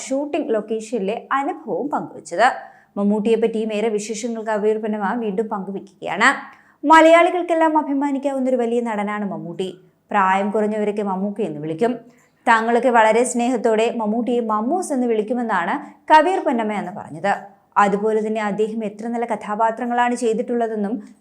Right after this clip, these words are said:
കവിയൂർ പൊന്നമ്മ പറയുകയുണ്ടായി. തന്നെ സംബന്ധിച്ചിടത്തോളം തനിക്ക് തന്റെ സിനിമാ കുടുംബത്തിലെ മൂത്ത മകനാണ് മമ്മൂസ് എന്നാണ്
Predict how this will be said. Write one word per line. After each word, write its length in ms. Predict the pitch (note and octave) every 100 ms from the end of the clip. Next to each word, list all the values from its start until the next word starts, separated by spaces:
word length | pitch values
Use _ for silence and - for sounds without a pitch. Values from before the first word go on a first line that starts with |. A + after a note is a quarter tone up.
| -
കവിയൂർ 220 | G#3 A3+
പൊന്നമ്മ 420 | A3 G#3 G3+ -
പറയുകയുണ്ടായി. 760 | F3+ F3 E3 D3+ D3+ F#3+ A3+ - - _ _ E4+
തന്നെ 220 | E4 F4
സംബന്ധിച്ചിടത്തോളം 880 | E4 F4 E4 E4 D#4+ D4+ C#4+ F4+ C#4
തനിക്ക് 260 | A#3+ B3 B3
തന്റെ 120 | A#3
സിനിമാ 340 | A#3+ A#3+ G#3+ A3
കുടുംബത്തിലെ 440 | B3 A3 A3 G#3+ A3
മൂത്ത 280 | G3+ G3+ A3+
മകനാണ് 380 | A#3 A3+ A3+
മമ്മൂസ് 400 | A3+ G#3 G3 G#3+
എന്നാണ് 260 | A3+ G#3+ F3+